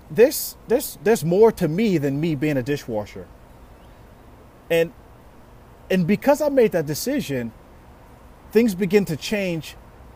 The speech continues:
around me. Things begin to change in my actions. Things begin to change in my reality. And, and because I believed that I could be the best dishwasher in the parish, I showed up early. Because I believed those things about myself,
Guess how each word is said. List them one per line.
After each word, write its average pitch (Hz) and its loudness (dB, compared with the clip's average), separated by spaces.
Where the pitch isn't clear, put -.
around 170 2
me. 185 0
Things 202 0
begin 180 -2
to 156 -6
change 180 -2
in 151 0
my 131 2
actions. 156 -4
Things 180 -4
begin 170 -2
to 143 -8
change 160 -6
in 156 -2
my 147 2
reality. 123 0
And, 160 0
and 175 -4
because 262 2
I 262 4
believed 165 0
that 143 2
I 160 4
could 151 -4
be 175 -2
the 143 -4
best 143 -2
dishwasher 139 -6
in 120 -6
the 117 -6
parish, 139 -4
I 151 -8
showed 170 0
up 131 -2
early. 120 -4
Because 233 4
I 277 4
believed 156 0
those 151 2
things 135 -2
about 143 -2
myself, 135 -4